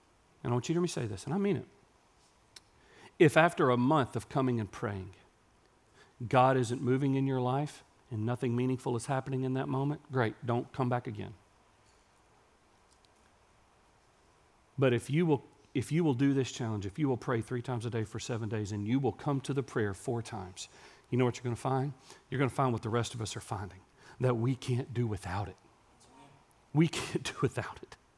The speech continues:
We gotta come pray. And we are finding the power of praying together. And we are finding the joy of asking God for big things and God answering those things. And we are building our faith to ask for the next big thing. And we are discovering it is actually safe to bring our burdens to Jesus.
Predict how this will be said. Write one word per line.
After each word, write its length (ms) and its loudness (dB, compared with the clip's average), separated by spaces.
We 100 0
gotta 200 2
come 180 0
pray. 380 0
And 140 2
we 140 8
are 60 4
finding 420 6
the 80 0
power 400 2
of 160 -2
praying 300 2
together. 500 4
And 100 4
we 120 10
are 80 8
finding 460 6
the 100 4
joy 400 6
of 100 6
asking 360 6
God 200 8
for 140 0
big 260 4
things 380 4
and 100 2
God 240 10
answering 480 6
those 240 0
things. 320 0
And 100 6
we 120 10
are 60 10
building 400 8
our 120 8
faith 340 6
to 140 6
ask 280 12
for 80 6
the 120 6
next 340 6
big 160 6
thing. 320 0
And 120 10
we 100 12
are 80 12
discovering 560 6
it 160 12
is 140 12
actually 420 10
safe 560 8
to 100 10
bring 280 12
our 100 12
burdens 380 8
to 120 4
Jesus. 460 4